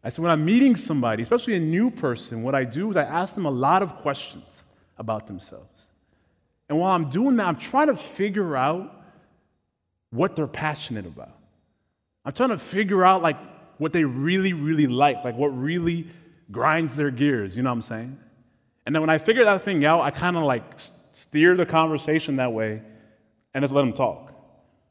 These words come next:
And it's nice 'cause you kinda, like, tune 'em out and they're just, like, they're just going, going, going. It's really nice, you know what I'm saying? It's a good strategy. But, but i-,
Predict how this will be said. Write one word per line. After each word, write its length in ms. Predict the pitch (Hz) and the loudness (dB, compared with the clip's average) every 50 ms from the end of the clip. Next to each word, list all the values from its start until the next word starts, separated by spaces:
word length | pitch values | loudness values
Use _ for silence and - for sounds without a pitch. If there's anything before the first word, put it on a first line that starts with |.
| _ _ _ _ _ _ _ _ _ _ - | _ _ _ _ _ _ _ _ _ _ -6
And 100 | 135 139 | -2 -2
it's 100 | 151 139 | 0 2
nice 180 | 160 208 269 269 | 4 4 4 4
'cause 140 | - 160 | 2 -4
you 80 | 139 180 | -6 -6
kinda, 200 | 180 - - 262 | -6 -2 -2 0
like, 200 | 170 139 117 - | 2 0 0 -2
tune 180 | - - 165 170 | -4 -4 -2 -2
'em 140 | 147 127 | 0 0
out 240 | 117 123 139 170 190 | 0 0 0 -2 -6
and 80 | - 135 | -6 -6
they're 60 | 147 | -6
just, 80 | 147 151 | -4 -4
like, 160 | 135 110 110 | -6 -6 -6
they're 140 | 113 131 135 | -4 -2 -2
just 160 | 139 131 113 | -2 -2 -2
going, 320 | 101 120 123 139 143 139 131 | -2 -2 0 0 -2 -2 -2
going, 200 | 123 131 135 131 | -4 -4 -4 -6
going. 120 | 127 120 | -6 -6
It's 20 | |
really 160 | 123 143 180 165 | -4 -2 -2 -2
nice, 400 | 156 160 127 - - - - - | -2 -4 -6 -10 -12 -18 -18 -14
you 80 | 113 117 | -12 -10
know 100 | 113 110 | -10 -10
what 40 | |
I'm 60 | 104 98 | -12 -14
saying? 120 | - 113 | -14 -14
It's 60 | 110 123 | -12 -8
a 40 | |
good 80 | 123 139 | -8 -8
strategy. 380 | 135 - 139 131 127 120 95 90 92 - - - - - _ _ _ _ _ _ _ _ _ _ _ _ _ _ _ _ _ - | -6 -4 -4 -4 -4 -6 -8 -12 -18 -20 -20 -20 -20 -20 _ _ _ _ _ _ _ _ _ _ _ _ _ _ _ _ _ -4
But, 240 | 143 180 220 190 | 2 2 2 6
but 260 | 165 220 214 214 - 175 | 6 6 6 4 2 -6
i-, 120 | 180 - | -6 -6